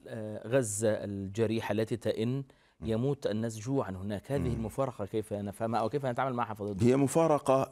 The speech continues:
Speaker 2: آه، تحتاج من المسلم الصادق الواعي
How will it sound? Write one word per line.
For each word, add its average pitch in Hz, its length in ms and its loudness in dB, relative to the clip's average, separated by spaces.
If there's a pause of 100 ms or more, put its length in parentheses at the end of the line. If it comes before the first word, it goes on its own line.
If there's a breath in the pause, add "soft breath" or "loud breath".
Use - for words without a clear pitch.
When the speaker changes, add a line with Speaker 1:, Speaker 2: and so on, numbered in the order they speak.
Speaker 2:
آه، 92 380 6
تحتاج 123 480 4
من 110 220 4
المسلم 101 480 2
الصادق 104 680 2
الواعي 110 460 4